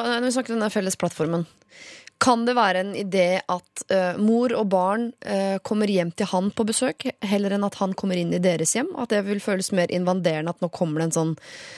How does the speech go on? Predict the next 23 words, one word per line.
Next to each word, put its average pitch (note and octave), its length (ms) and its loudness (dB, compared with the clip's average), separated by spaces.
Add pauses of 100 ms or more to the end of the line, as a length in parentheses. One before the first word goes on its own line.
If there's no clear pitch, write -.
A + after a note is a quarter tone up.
(720)
ny G#3 340 4
slabbedask G#3 600 2
av A3 100 2
en A3 80 0
mann C4+ 380 2
inn G#3+ 260 0
og A3 60 -2
sitter G#3+ 220 0
i G#3+ 40 4
vår F#3 200 4
sofa, F#3+ 260 -4
der F#3 120 2
pleier F3+ 260 2 (160)
jeg D#3 80 0
å D#3 60 -2
sitte, E3 640 0 (260)
og G#3 180 4
at G#3 100 -4
han F3 200 -4
føler F3 180 -2
seg F3 160 0
ute, F#3 100 -4
ja, G3+ 100 2